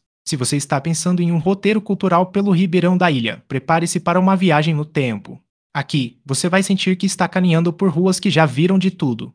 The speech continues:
desde pescadores animados até festas tradicionais. Imagine-se passeando pelas ruas de paralelepípedos, cercado por casarões antigos que parecem sussurrar segredos do passado.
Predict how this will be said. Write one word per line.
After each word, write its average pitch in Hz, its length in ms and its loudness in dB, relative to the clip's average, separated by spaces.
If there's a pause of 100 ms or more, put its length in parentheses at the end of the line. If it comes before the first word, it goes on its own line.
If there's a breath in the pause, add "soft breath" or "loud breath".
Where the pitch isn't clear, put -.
(100)
desde 160 280 0
pescadores 196 680 0
animados 160 480 2
até 180 180 0
festas 180 480 -2
tradicionais. 170 1000 -2 (400)
Imagine-se 143 520 0
passeando 180 440 0
pelas 175 300 -2
ruas 160 240 0
de 151 100 -2
paralelepípedos, 185 1160 -2
cercado 170 500 0
por 185 140 -2
casarões 170 500 0
antigos 170 400 -2
que 175 120 -4
parecem 151 440 0
sussurrar 170 540 -2
segredos 165 480 -2
do 156 100 -4
passado. 127 680 -4